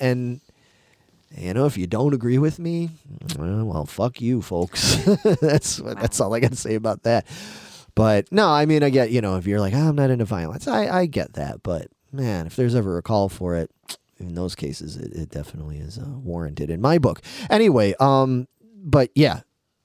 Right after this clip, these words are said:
Speaker 1: fucking awesome movie. Obviously, you, you like this movie too.
Speaker 2: I did. I,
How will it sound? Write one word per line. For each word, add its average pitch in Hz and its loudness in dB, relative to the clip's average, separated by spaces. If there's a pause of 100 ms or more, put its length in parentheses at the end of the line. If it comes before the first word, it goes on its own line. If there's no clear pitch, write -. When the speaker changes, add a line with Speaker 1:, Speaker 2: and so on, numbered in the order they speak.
(200)
Speaker 1:
fucking 151 2
awesome 113 2
movie. 98 0
Obviously, 104 -2
you, 101 0
you 107 -2
like 98 0
this - -6
movie 85 -4
too. 107 0
Speaker 2:
I 277 2
did. 240 2
I, 196 2